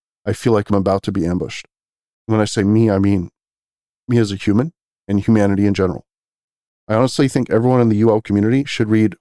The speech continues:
Homo Deus again by Harari and think about what it will mean to become part of the useless class. Right? He talks about that. It's like people who can no longer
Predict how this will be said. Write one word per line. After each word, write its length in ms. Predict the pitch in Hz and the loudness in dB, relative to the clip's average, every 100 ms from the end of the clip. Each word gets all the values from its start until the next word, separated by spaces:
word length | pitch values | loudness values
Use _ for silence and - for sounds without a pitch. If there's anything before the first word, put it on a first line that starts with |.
| _ | _
Homo 180 | 123 117 | 0 0
Deus 480 | 110 104 139 - - | 0 0 -2 -8 -10
again 400 | 107 107 143 180 _ _ - | -4 0 0 -4 _ _ -2
by 200 | 107 104 | 0 0
Harari 480 | 104 104 104 135 170 _ _ _ _ _ _ _ _ _ _ _ | 0 0 0 -2 -6 _ _ _ _ _ _ _ _ _ _ _
and 120 | - 110 | -6 0
think 160 | 170 | 0
about 360 | 170 156 143 - - | 2 2 0 -2 -6
what 260 | 113 139 | 0 2
it 40 | 135 | 2
will 160 | 123 | 2
mean 400 | 107 117 101 90 | 4 4 2 0
to 120 | - | -4
become 320 | 117 107 113 104 | -4 0 -2 0
part 200 | 113 110 | -2 0
of 40 | |
the 80 | 98 | -2
useless 520 | 98 117 - 87 - | 0 -2 -2 -6 -8
class. 420 | - - - - - _ _ _ _ _ _ _ _ _ _ _ _ _ _ _ | -12 -14 -14 -18 -20 _ _ _ _ _ _ _ _ _ _ _ _ _ _ _
Right? 200 | 101 104 | -4 -4
He 100 | 113 | -4
talks 240 | 113 135 - | -2 -2 0
about 180 | 113 90 | -2 0
that. 160 | 85 | -2
It's 140 | 95 113 | -2 -2
like 140 | 98 _ _ _ _ _ - | -4 _ _ _ _ _ -4
people 360 | 156 151 143 | -2 2 0
who 160 | 135 135 | 2 0
can 240 | - 113 | 2 0
no 140 | 107 120 | 2 2
longer 640 | 117 117 113 110 107 113 | 2 2 2 2 0 -4